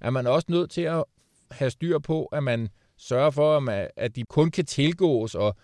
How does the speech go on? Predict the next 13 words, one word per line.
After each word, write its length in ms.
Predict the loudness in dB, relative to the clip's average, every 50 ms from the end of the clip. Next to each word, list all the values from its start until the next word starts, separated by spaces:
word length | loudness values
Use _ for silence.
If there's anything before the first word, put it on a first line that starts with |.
| _ _ -4
læses 580 | 0 2 4 4 4 2 2 0 -2 -4 -2
af 200 | -2 0 0 0 0
en 220 | -2 -4 -6 -6
selv, 340 | -4 -2 0 0 0 0 -2
eller 180 | -2 0 0
dem, 200 | 0 0 0 0
man 200 | 2 2 0 -2
giver 200 | -2 0 0 0
lov 280 | 2 2 2 0 0 -2
til. 320 | -4 -6 -4 -4 -4 -6 -8 _ _ _ _ _ _ _ _
Og, 140 | -6 -6 -6 _ -8 -4
og 180 | -4 -4 -2
det, 180 | -2 -4 -4 -4